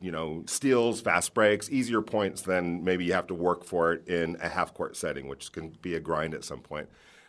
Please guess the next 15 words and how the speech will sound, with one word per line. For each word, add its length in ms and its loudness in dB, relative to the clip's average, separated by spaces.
Um, 340 4
how 140 8
different 340 2
is 120 0
that 460 -2
if 220 -2
you 80 2
fall 280 2
behind, 380 2
let's 180 -4
say, 320 -4
in 120 4
a 40 4
three-on-three 640 0
game, 400 -4